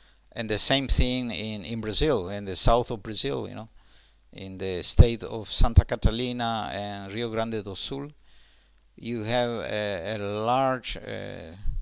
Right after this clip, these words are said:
a large, uh, percentage of people from German origin.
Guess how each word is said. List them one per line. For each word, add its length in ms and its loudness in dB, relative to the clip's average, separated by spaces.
a 100 -8
large, 600 -4
uh, 340 -8
percentage 720 0
of 220 -4
people 380 -8
from 520 -12
German 440 -6
origin. 540 -10